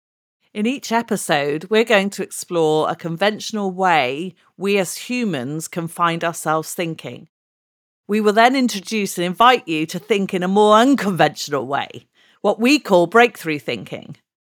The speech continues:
Often this alternative, a transformational way of thinking, is in tension with our conventional wisdom and status quo, takes practice and a willingness to be uncomfortable to hone.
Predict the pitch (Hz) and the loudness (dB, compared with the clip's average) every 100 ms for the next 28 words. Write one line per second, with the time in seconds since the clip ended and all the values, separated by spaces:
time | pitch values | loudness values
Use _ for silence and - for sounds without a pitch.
0 | _ _ _ 262 285 - 185 170 196 - | _ _ _ 4 4 2 0 0 -2 -2
1 | 190 185 254 240 220 190 - 127 143 - | -2 -2 0 2 2 -2 -4 -4 -4 -8
2 | - 190 - - 214 202 - 196 202 240 | -8 -8 -8 -4 -2 -2 -6 -4 -2 -2
3 | - 220 202 202 190 180 - 190 180 - | -4 -4 0 2 2 0 -2 -4 -4 -6
4 | 131 147 - 180 214 202 - 285 254 - | -6 -6 -6 -2 0 -2 -4 -6 -4 -6
5 | 170 156 170 185 190 - 185 185 185 - | -4 -2 0 2 2 0 0 0 0 -2
6 | 202 190 214 - - 131 151 180 170 - | -4 2 2 2 -4 -4 -4 -6 -6 -4
7 | 175 - 190 - 226 190 - _ _ _ | -4 -4 -12 -6 -4 -4 -6 _ _ _
8 | - - 196 - - 277 - - 131 135 | -4 -4 -4 -8 2 2 2 -4 -4 -4
9 | - 190 185 196 233 262 214 156 135 - | -4 0 0 2 4 4 4 0 -4 -6
10 | - 185 175 180 - 220 214 180 165 170 | -8 -2 0 0 -2 -4 -4 -8 -4 -4
11 | 202 185 226 117 82 160 | -4 -2 -2 -2 -8 -14